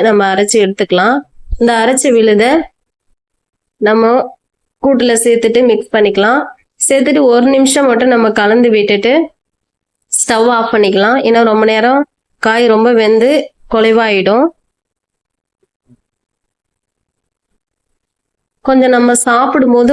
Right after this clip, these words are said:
அந்த காயும் இருக்கணும், அப்பதான் நல்லா இருக்கும். இப்ப இந்த அளவுக்கு இருந்தா போதும். தேங்காய் சேர்த்துட்டு ரொம்ப நேரம் இருக்க வேண்டாம், ஒரு, ஒரு நிமிஷம் இல்ல ரெண்டு நிமிஷம் இருந்தாலே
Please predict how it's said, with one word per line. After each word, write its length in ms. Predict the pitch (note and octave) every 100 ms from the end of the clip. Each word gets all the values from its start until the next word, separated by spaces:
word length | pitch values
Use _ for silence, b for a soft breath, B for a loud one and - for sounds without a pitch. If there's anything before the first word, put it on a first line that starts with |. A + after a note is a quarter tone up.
| C4+ A3+
அந்த 180 | A3+ A3 A3+
காயும் 400 | G#3+ A#3+ C#4 B3+
இருக்கணும், 380 | G#3+ A3 B3 B3
அப்பதான் 400 | G3+ G#3 B3 A#3+
நல்லா 200 | F#3+ G3+ G#3+
இருக்கும். 320 | G3 G3 C4+ D#4+ _ _ _ _ _ _ - B3
இப்ப 160 | B3+ B3
இந்த 140 | B3 A#3+
அளவுக்கு 320 | A#3+ C4 C#4+ C#4
இருந்தா 260 | B3 A#3 A#3 A#3
போதும். 340 | G#3 G#3 C4 E4 - - _ _ _ _ _ _ _ _ C#4+
தேங்காய் 320 | D4+ D#4+ C#4+
சேர்த்துட்டு 360 | B3 A3+ A3+ C#4+ B3
ரொம்ப 160 | A#3 B3
நேரம் 240 | B3 C4 A#3+
இருக்க 200 | A3 A3+ G#3+
வேண்டாம், 320 | G3+ A#3+ C#4 G#3+
ஒரு, 140 | G#3+ G#3 G#3+
ஒரு 100 | B3
நிமிஷம் 340 | B3 B3 D#4+ C4
இல்ல 140 | A#3 A#3+ G#3
ரெண்டு 180 | G#3 A3+
நிமிஷம் 300 | A3+ C4 A#3+
இருந்தாலே 360 | G#3+ G3+ G3+